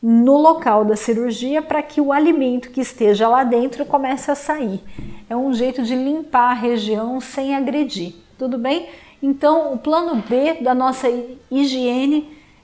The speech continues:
depois, é, no seu terceiro dia, é entrar com a seringa. Essa seringa você entra no terceiro, no quarto, no quinto, e no sexto e no sétimo dia. Todas as suas higienes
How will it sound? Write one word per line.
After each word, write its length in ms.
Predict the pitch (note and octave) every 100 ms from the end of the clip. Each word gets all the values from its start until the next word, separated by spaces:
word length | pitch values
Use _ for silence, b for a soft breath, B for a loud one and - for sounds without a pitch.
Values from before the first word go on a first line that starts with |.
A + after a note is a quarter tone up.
| _ A3+
depois, 1080 | A#3 B3+ A#3+ A#3+ C4 C#4+ C#4 - A#3 A3+ G3+
é, 260 | A#3 A3+ A3
no 160 | A#3 A#3
seu 260 | - A#3
terceiro 560 | A#3 A#3 A#3 D#4+ D#4 C#4
dia, 540 | G#3 A#3 C#4 D4 D4 - - _ _
é 300 | B3+ C4+ C4 - -
entrar 580 | C4+ C#4 C#4 A#3 A#3+ A#3+
com 140 | B3
a 60 | B3+
seringa. 580 | - E4 C4+ G#3+ G3+ - B B B
Essa 240 | D#4 E4+ F4+
seringa 460 | F4+ D#4+ E4+ E4+
você 320 | C#4+ D#4+ E4
entra 720 | D#4 B3 A3+ G#3+ G#3 F3+ - B B -
no 60 | G#3
terceiro, 680 | A#3+ A#3+ - C4+ C#4 C4+
no 140 | C4 A#3
quarto, 500 | A#3+ B3 B3 B3 A#3
no 160 | G#3
quinto, 380 | G#3 A#3 C4 C4+
e 40 | B3
no 120 | A#3
sexto 520 | - B3+ C#4 C#4 C#4
e 20 |
no 120 | C4
sétimo 640 | B3+ - A#3+ B3+ B3+ B3+ A#3+
dia. 400 | F#3+ F#3 G3+ F#3+ B B _
Todas 440 | C#4 C#4+ D4 C#4
as 100 | C4+
suas 460 | B3+ - B3 A#3 A3+
higienes 840 | C4+ C#4+ C4+ A#3 A3 A3+ A#3+ A#3+